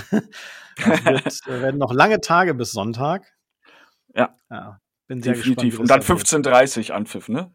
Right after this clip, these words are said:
Speaker 2: Das ist ja
Speaker 1: Ja.
Speaker 2: dann auch noch mal etwas, wo sich das alles noch mal nach hinten zieht. <laughs>
Speaker 1: Ach, schrecklich.
Speaker 2: Naja.
Speaker 1: Irgendwie hab ich diese,
Speaker 2: Ja.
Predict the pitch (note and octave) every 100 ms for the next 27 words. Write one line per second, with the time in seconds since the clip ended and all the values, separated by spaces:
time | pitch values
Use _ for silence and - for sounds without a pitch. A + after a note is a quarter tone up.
0 | - - - - C3 C#3 B2+ C#3 C#3 A#2+
1 | A2 G2+ G#2 - A#2+ A2 A#2+ A#2 A2 A#2
2 | C#3+ A#2+ G#2+ G#2+ - - B2+ F3 - -
3 | - - C#3+ - - C#3 C#3+ B2+ - -
4 | _ _ - C3 A#2 - - G#2+ D#3+ A2
5 | D#2+ - - F#3 F#3 F3+ F#3 - E3 C#3+